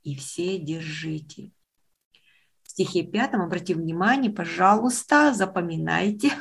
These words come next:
<laughs> Пятый стих звучит так: «От Иисуса Христа, который есть свидетель верный, первенец из мертвых, владыка царей земных, Ему,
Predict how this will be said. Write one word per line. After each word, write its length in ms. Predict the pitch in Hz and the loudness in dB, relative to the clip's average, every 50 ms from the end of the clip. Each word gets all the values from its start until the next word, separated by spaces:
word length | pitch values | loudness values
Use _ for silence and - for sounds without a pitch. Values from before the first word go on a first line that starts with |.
| - - | -6 -8
<laughs> 880 | 262 247 - _ 254 247 - 247 240 - - - - - 330 294 214 - | -8 -8 -4 _ -6 -6 -6 -10 -8 -6 -6 -4 -4 -4 -4 -6 -6 0
Пятый 320 | _ 202 202 196 196 185 180 | _ 4 4 6 4 0 -2
стих 340 | - - - 269 311 311 254 | -2 2 6 6 6 6 4
звучит 480 | 170 160 175 - - 262 247 - - | 0 -2 -2 0 0 0 0 -2 2
так: 360 | _ 220 196 160 135 - - - _ | _ 6 6 6 4 -2 -8 -14 _
«От 220 | - 165 160 - - | -2 -2 -2 -2 -6
Иисуса 420 | 151 - - 240 247 - - 320 | -8 -6 -4 -4 -2 0 0 -2
Христа, 600 | 311 - 311 302 - - - 196 196 202 202 202 - - - - - | 0 0 0 -2 0 0 0 2 2 2 0 -2 -6 -12 -18 -20 -10
который 400 | _ - 160 - 175 170 160 160 | _ -6 -4 -2 -2 -2 0 0
есть 300 | 160 160 175 180 175 180 | 0 0 -2 -2 -4 -6
свидетель 440 | - 175 175 151 165 170 165 - 160 | -4 -4 -2 0 -2 -2 0 -2 -2
верный, 880 | 151 135 127 147 175 196 214 233 226 226 208 185 160 151 143 139 131 - - - - _ _ _ | -2 0 2 2 4 4 4 2 4 2 0 0 0 -2 -4 -6 -8 -12 -18 -20 -20 _ _ _
первенец 600 | - 175 185 202 202 202 190 190 185 180 - 180 180 | 0 2 2 4 4 2 2 2 0 -2 -2 -2 -4
из 160 | 165 156 160 | -4 -2 -2
мертвых, 440 | 165 165 180 190 190 - 156 - - | -2 0 -2 -2 -2 -6 -10 -8 -6
владыка 560 | 156 160 170 165 151 151 185 190 - 170 147 | -2 -2 -2 -2 0 0 -2 -2 -2 -8 -10
царей 300 | - - 156 147 156 151 | -6 -6 -4 -4 -4 -4
земных, 720 | 143 - 147 143 143 147 160 190 220 220 208 - - - _ - - - - _ _ _ | -4 -6 -6 -6 -4 -4 -2 0 0 0 -2 -6 -8 -16 _ -20 -20 -20 -20 _ _ _
Ему, 640 | 143 151 175 170 156 160 190 214 247 226 143 131 - | -4 -2 -2 0 0 0 2 2 2 2 0 0 -4